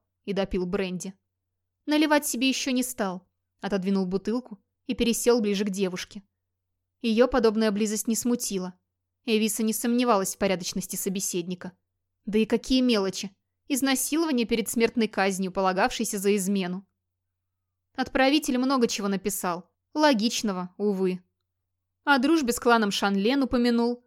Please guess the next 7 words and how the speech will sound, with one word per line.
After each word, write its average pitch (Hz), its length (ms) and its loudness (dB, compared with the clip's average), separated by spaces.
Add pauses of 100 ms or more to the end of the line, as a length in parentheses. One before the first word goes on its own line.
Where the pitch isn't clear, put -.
(240)
будто 247 320 2
вы 262 160 4
и 240 220 4
Ибрис 247 220 0
Шанлен – 247 480 0 (180)
давние 220 400 4
любовники, 214 640 2